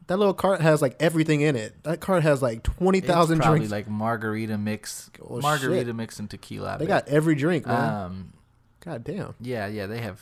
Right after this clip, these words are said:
Speaker 2: damn near everything.
Speaker 1: <laughs> Yeah,
Speaker 2: Um, so we
Speaker 1: everything.
Speaker 2: had two margaritas, but the whole time I'm pumping 'em up. I'm pumping 'em up on the, uh, the takeoff. I'm like, "Dude, the takeoff's fucking scary, bro. It's fucking scary, bro." And he's like, "No
Speaker 1: <laughs> Scaring
Speaker 2: way." I was
Speaker 1: that
Speaker 2: like,
Speaker 1: man.
Speaker 2: "Dude,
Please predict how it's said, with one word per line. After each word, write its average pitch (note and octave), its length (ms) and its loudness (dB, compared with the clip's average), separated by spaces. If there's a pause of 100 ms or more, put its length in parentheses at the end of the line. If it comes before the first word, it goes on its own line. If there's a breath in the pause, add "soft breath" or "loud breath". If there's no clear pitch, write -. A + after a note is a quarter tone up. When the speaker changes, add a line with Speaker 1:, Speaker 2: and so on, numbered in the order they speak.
(120)
Speaker 2:
damn G#2 200 -8
near G2 120 -8
everything. F#2+ 380 -12
Speaker 1:
<laughs> - 40 -12
Yeah, E3+ 100 2
Speaker 2:
Um, C3 280 2
so C3 100 -2
we D3+ 60 4
Speaker 1:
everything. D#3 180 0
Speaker 2:
had D3 120 -4
two C#3 120 -2
margaritas, C#3 440 -4
but - 100 -4
the C3 80 4
whole F3+ 160 2
time F#3 360 2
I'm B2 100 -2
pumping E3+ 320 8
'em D3 140 0
up. - 260 2 (240)
I'm B2 120 -4
pumping F3+ 260 10
'em E3+ 80 0
up D#3+ 160 2
on C#3 120 -2
the, B2+ 200 -6
uh, G#2+ 120 -4
the B2 120 -8
takeoff. A2 420 -6
I'm A2+ 60 -14
like, A2 180 -12
"Dude, G#2 220 -4
the G2 80 -10
takeoff's A2 500 -6
fucking A2 500 -2
scary, C3+ 680 -2
bro. B2+ 380 0
It's C#3+ 120 -6
fucking E3 380 -6
scary, G#3 500 2
bro." F#3+ 380 0
And E3 80 0
he's C3 100 -8
like, C3 100 -12
"No C3+ 100 -6
Speaker 1:
<laughs> C3+ 100 -4
Scaring C#3 40 0
Speaker 2:
way." D3+ 100 6
I - 40 2
was C#3 60 2
Speaker 1:
that C3 60 0
Speaker 2:
like, B2+ 100 0
Speaker 1:
man. B2 300 -2
Speaker 2:
"Dude, F#2+ 100 -10